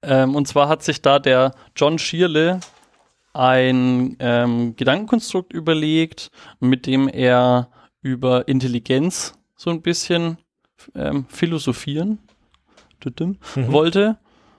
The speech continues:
Speaker 1: Und dazu ist das Setting jetzt wie folgt. Du hast einen, äh, leeren Raum, wo ein Mensch drin sitzt, der der chinesischen Sprache nicht mächtig ist.
Speaker 2: Mhm.
Speaker 1: Und dann bekommt er durch einen Schlitz in der Tür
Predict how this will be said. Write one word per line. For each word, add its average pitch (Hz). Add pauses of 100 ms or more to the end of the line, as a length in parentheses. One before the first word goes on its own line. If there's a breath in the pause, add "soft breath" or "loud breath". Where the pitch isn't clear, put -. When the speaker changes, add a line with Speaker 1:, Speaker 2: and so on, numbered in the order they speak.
(380 soft breath)
Speaker 1:
Und 151 (760)
dazu 151
ist 156
das -
Setting 175 (140)
jetzt 131
wie 120
folgt. 202 (180 loud breath)
Du 131
hast 147
einen, 123 (100)
äh, 120
leeren 127
Raum, 170 (280 soft breath)
wo 127 (120)
ein 131
Mensch 147
drin 196
sitzt, - (260)
der 127 (200 soft breath)
der 123
chinesischen 165
Sprache 135
nicht 151
mächtig 151
ist. 254 (100)
Speaker 2:
Mhm. 123 (440 loud breath)
Speaker 1:
Und 123
dann 151 (320)
bekommt 139
er 135
durch 131
einen 120
Schlitz 196
in 143
der 120
Tür 185